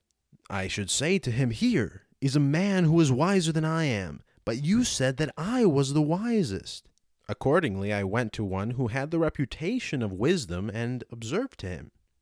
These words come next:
His name I need not mention. He was a politician whom I selected for examination,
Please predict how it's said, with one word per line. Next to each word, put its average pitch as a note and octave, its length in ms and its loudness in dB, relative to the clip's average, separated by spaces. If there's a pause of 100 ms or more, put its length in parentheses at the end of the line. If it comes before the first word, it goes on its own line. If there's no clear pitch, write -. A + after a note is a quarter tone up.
His B2 280 -2
name C#3+ 460 0
I C3 200 0
need D3 340 -2
not D3 300 -2
mention. C3+ 680 -4 (400)
He - 140 -2
was D#3 180 2
a D3 80 -2
politician C#3+ 920 -4 (300)
whom D3 280 0
I A3+ 400 -4
selected D3 720 -4
for A#2 220 -2
examination, B2+ 920 -4